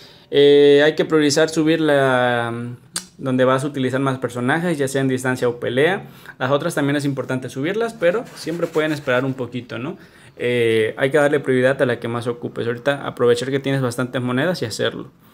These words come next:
Y pues de ahí en más, ojito con tu hogar, ojito con tu re-, con tus crónicas, hay guía de todo,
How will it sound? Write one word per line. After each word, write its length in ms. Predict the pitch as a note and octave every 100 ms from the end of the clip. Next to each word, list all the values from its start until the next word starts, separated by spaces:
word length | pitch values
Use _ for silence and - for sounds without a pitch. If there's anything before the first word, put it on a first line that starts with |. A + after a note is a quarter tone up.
| _ - - _ _ _ -
Y 520 | G3+ G#3 G#3+ G#3+ G#3
pues 220 | F3 E3
de 60 | E3
ahí 120 | F3
en 100 | G3
más, 360 | F#3 G3+ G#3 F#3
ojito 340 | C#3+ C#3+ E3
con 180 | D#3 C3
tu 120 | C3
hogar, 600 | B2 C3+ F3 G3 F#3+ F#3+
ojito 420 | E3+ C#3+ C#3 D3 -
con 260 | C#3 C3
tu 240 | C3 B2+ B2
re-, 260 | B2+ -
con 240 | - B2+ A#2
tus 220 | B2+ -
crónicas, 720 | D3 F3 F3 F3+ E3 D#3+ -
hay 220 | C#3+ D#3+
guía 240 | D#3 E3 D#3
de 100 | -
todo, 420 | - B2 D#3+